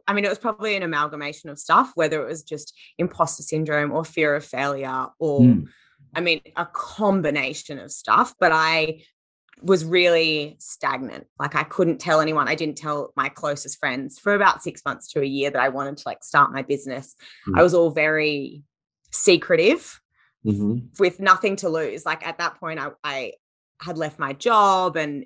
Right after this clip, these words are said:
Speaker 1: you know, I had, I really had nothing to lose and still was not able to talk to my closest friends about it. So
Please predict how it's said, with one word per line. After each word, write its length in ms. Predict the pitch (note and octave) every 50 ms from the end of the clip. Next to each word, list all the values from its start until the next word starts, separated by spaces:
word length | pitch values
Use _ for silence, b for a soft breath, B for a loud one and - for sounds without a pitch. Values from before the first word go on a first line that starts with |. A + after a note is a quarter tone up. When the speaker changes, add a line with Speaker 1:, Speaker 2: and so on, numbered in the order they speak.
| _ -
Speaker 1:
you 80 | E3+ D#3
know, 120 | F#2 F#2+ -
I 140 | - D#3 D#3+
had, 180 | E3+ F3+ - -
I 100 | - F3+
really 360 | F3 D#3+ F3 E3+ D#3+ D#3 D3
had 200 | E3 E3 E3 C#3+
nothing 300 | B2+ C3+ D3 - C#3+ C3+
to 120 | - - C#3+
lose 280 | C#3+ C3+ C3 C#3 C3+
and 200 | - - C#3 C#3+
still 300 | C#3+ - - C#3+ C#3 C3+
was 220 | C3+ C3+ C#3 C#3+ C#3+
not 180 | C3+ A#2+ - -
able 200 | A#2 A2 A2 -
to 80 | -
talk 280 | - - D#3 A#2 - -
to 100 | - -
my 120 | C#3 B2 -
closest 480 | - - B2 A#2+ D3 C#3+ - - - -
friends 260 | C3+ C3 B2+ C3 C#3+
about 280 | - - F2+ F2 F#2+ -
it. 200 | A#3+ C#4+ D4 - b b b b b b b b b b b
So 680 | - - - G3+ F3 F3 E3+ E3+ E3 E3+ D#3+ D#3+ C#3+